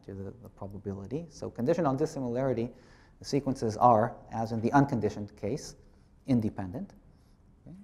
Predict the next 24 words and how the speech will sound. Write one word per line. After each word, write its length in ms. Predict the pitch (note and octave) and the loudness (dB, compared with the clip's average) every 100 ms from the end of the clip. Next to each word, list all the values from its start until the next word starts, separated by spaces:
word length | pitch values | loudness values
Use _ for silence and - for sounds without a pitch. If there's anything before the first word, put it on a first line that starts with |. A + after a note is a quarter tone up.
| - _ - - - - | -20 _ -20 -20 -18 -2
And 120 | B2+ | 2
on 80 | C#3+ | 6
the 80 | |
other 120 | F3 F3+ | 6 6
hand, 180 | D3+ | 4
conditioned 420 | D3+ C#3 E3+ F#3+ E3+ | 6 6 8 8 8
on 140 | E3 | 8
similarity, 840 | - F3 D#3+ C#3+ F#3+ A3 D#3+ C#3+ D#3+ - - - - - _ - - - - - - - - - - | 6 4 6 10 10 12 10 8 4 -6 -20 -20 -20 -20 _ -20 -20 -20 -20 -20 -20 -20 -20 -16 -2
well, 160 | A2 | 0
of 120 | G#2+ | 0
course, 380 | - C#3 - - - - - - - - | 2 0 0 -8 -18 -20 -20 -20 -20 -18
conditioned 260 | A#2 C3 | -10 -4
on 60 | A#2+ | -4
the 60 | A#2 | -4
sequences 420 | B2 A#2 G#2+ G2 | -6 -6 -8 -10
being 220 | A#2 G2+ | -8 -10
similar, 500 | - A#2 A2+ G2 F2+ - - G2+ | -10 -12 -12 -12 -14 -18 -12 0
they 160 | G#2+ | 2
are, 220 | G#2 G2+ - - - | 2 0 -4 -12 -8
they 80 | |
will 160 | G#2 G#2+ | -6 -4
be 120 | G#2 | -2
very 280 | G#2+ A#2 A#2 | 2 6 6
dependent. 580 | A2 - G2 F2+ F2 | 4 -4 -8 -12 -16